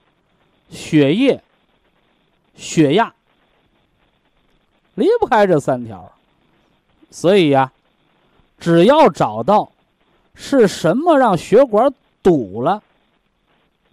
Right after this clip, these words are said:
是什么让血管逐渐的堵塞，发展到突然的不通，由量变到质变的变化，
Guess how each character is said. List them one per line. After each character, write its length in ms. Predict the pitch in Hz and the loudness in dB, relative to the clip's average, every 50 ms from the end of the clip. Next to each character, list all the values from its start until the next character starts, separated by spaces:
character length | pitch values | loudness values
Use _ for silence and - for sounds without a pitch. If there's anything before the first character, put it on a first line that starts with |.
| _ _ _ _ _ _ _ _ _ _ _ _ _ | _ _ _ _ _ _ _ _ _ _ _ _ _
是 340 | _ - - - 381 359 269 | _ -10 -2 2 2 2 2
什 180 | - - 214 | 2 0 -2
么 120 | 277 339 359 | -2 0 0
让 200 | 370 330 277 208 | 0 2 2 0
血 320 | - - - 190 262 311 | -2 -2 2 4 4 4
管 320 | 277 - 175 139 123 120 117 | 4 2 -2 -2 -2 -4 -8
逐 340 | - - - 160 202 285 359 | -8 -4 -2 0 2 2 2
渐 240 | 339 381 403 370 320 | 2 2 2 2 2
的 140 | 262 214 175 | 2 0 0
堵 280 | - - 135 123 120 | 0 -2 -4 -4 -4
塞， 320 | 117 - 190 196 175 143 - _ _ _ _ _ _ _ _ _ _ _ _ | -4 -2 -2 -2 -2 -2 -6 _ _ _ _ _ _ _ _ _ _ _ _
发 420 | _ - - 320 311 302 311 320 | _ -6 -4 -4 -2 -2 -4 -2
展 260 | 247 214 151 131 123 | -2 -2 -4 -4 -4
到 200 | 139 185 175 151 | -2 0 0 0
突 380 | 143 - - - - - 349 359 | 0 -2 -8 -8 -2 2 4 4
然 280 | 381 339 214 185 220 254 | 6 4 4 2 2 0
的 80 | 254 | -2
不 160 | 233 233 294 | -2 -2 -8
通， 300 | 240 - 339 359 359 320 - _ _ _ _ _ _ _ _ _ _ _ _ _ _ _ _ _ _ _ _ _ _ _ _ _ _ _ _ _ _ _ _ _ _ _ _ _ _ _ _ _ _ _ _ _ _ _ _ _ _ _ _ _ _ | -2 0 2 2 2 0 -6 _ _ _ _ _ _ _ _ _ _ _ _ _ _ _ _ _ _ _ _ _ _ _ _ _ _ _ _ _ _ _ _ _ _ _ _ _ _ _ _ _ _ _ _ _ _ _ _ _ _ _ _ _ _
由 460 | _ 190 180 175 180 208 262 269 - - _ | _ 2 4 6 6 6 4 4 0 -4 _
量 540 | _ 269 320 370 370 339 320 277 220 175 175 | _ -4 0 0 0 0 0 -2 -4 -6 -6
变 480 | 175 240 233 208 180 156 139 123 113 - _ _ _ _ _ _ _ _ _ _ _ _ _ _ _ _ _ | -4 -2 0 0 0 0 -2 -4 -8 -12 _ _ _ _ _ _ _ _ _ _ _ _ _ _ _ _ _
到 380 | - 302 285 254 214 175 160 | 0 2 4 4 4 4 2
质 560 | 160 - _ - 392 415 403 339 277 190 156 | 0 -4 _ -2 2 4 4 4 4 2 2
变 340 | 143 156 208 208 185 160 147 | 0 0 0 0 0 0 -2
的 280 | 127 120 110 104 - - _ _ | -4 -6 -8 -12 -14 -20 _ _
变 220 | - 320 285 233 | -2 2 2 4
化， 180 | 220 285 269 | 2 2 0